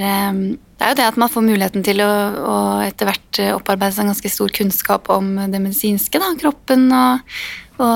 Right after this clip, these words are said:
sykdommer og, og fordype seg litt i, eh, det man er mest interessert i. Så rett og slett å få, ja, tilegne seg kunnskap og hele tiden lære.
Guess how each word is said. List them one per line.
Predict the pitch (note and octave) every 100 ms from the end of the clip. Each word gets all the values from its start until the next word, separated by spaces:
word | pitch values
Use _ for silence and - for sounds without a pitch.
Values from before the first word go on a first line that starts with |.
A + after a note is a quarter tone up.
| A3+
sykdommer | - A3 - F#3+ G3 G#3 G#3
og, | G3+ G3+ G3 G3 G#3
og | G3+ G3 G3 G3 G3 - -
fordype | - G3+ F#3+ - F#3
seg | G3 G3+
litt | G3+ -
i, | F#3 F#3+ F#3+
eh, | F#3 F#3 - _ -
det | G3+ F#3+
man | F#3+ F#3
er | F3+ F3+ G#3+
mest | G3 G3+
interessert | F#3+ F#3+ F#3+ - C#4
i. | - - - -
Så | -
rett | G#3+ G3+
og | G3+
slett | G3
å | G#3
få, | - F#3+ F#3+ G3 F#3+ G3+ - - A3+ A#3 - - -
ja, | E4 - - -
tilegne | C4 B3 A#3+
seg | B3+ -
kunnskap | A#3 - - G#3 - G#3+
og | G#3 G#3 G#3 - -
hele | A3 G#3
tiden | G#3+ G#3 G3+ G3+
lære. | G3 F#3+